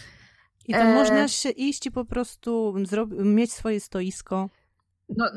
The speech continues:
Speaker 2: trzeba je zdobyć najpierw, tak? <laughs>
Speaker 1: O, o, no to możesz opowiedzieć.
Speaker 2: Ja miałam szczęście akurat, bo, e, ponieważ byłam z inną grupą, która już miała stoisko, e, więc to był ostatni,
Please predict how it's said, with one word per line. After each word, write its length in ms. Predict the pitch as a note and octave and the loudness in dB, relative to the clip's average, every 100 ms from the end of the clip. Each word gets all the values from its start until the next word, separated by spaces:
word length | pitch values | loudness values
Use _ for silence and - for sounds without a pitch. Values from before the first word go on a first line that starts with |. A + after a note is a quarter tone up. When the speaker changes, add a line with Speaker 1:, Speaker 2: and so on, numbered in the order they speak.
| A3+ | -4
Speaker 2:
trzeba 260 | - C4 A#3 | -2 0 2
je 100 | A3+ | 2
zdobyć 440 | G#3 A3 F3+ F3+ | 2 2 2 0
najpierw, 340 | F3+ E3+ D4 - | -2 0 -2 0
tak? 280 | E3+ D#4 F4 D#4+ | 0 2 2 2
<laughs> 200 | D#4 G#4+ | 4 4
Speaker 1:
O, 200 | G#3+ A3+ | 4 4
o, 260 | A#3 B3+ F3+ - | 2 0 -2 -8
no 140 | A3 C#4 | -8 0
to 120 | F4+ | 2
możesz 300 | G4+ G4+ G4 | 4 2 0
opowiedzieć. 640 | F4+ F#4+ F4 C#4+ A#3+ - - _ | 0 2 2 2 0 -4 -14 _
Speaker 2:
Ja 180 | A3 A#3+ | 0 2
miałam 400 | G4+ C#5+ A#4+ G4+ | 2 4 2 2
szczęście 560 | - - F#4 E4+ - G#3 | -2 0 0 0 -2 -4
akurat, 400 | G3+ F#3+ F#3 G3 | -2 0 0 -2
bo, 440 | G#3+ G#3 G#3 - | -2 0 -2 -2
e, 480 | A3 A3 G#3+ G#3+ G#3 | -2 0 0 -2 -4
ponieważ 480 | - B3+ D4+ C4+ A#3+ | -4 -2 0 0 0
byłam 420 | A3 A3+ A3 A3 | -2 0 0 0
z 120 | A3 - | -4 -2
inną 380 | E4 G4 C#4 G#3+ | -2 0 0 2
grupą, 420 | G3 F3+ C3 B3+ | 0 0 -2 -2
która 320 | - A3+ G#3+ | -4 -2 0
już 220 | A3+ B3+ | -2 -2
miała 320 | C#4+ C#4 G#3+ | 0 2 0
stoisko, 760 | G3+ - F3 E3 E3+ - G#3 - - - - - _ | -2 -4 -4 -4 -6 -4 -4 -4 -12 -20 -20 -20 _
e, 460 | - F3+ G#3+ G#3 G3+ | -2 0 2 2 2
więc 340 | A#3 A3+ - - - _ _ _ | 0 0 -2 -8 -20 _ _ _
to 80 | - | -2
był 140 | A#3 - | 0 0
ostatni, 680 | C4 - D#4 F4+ F4 E4+ | 0 2 0 0 -2 -4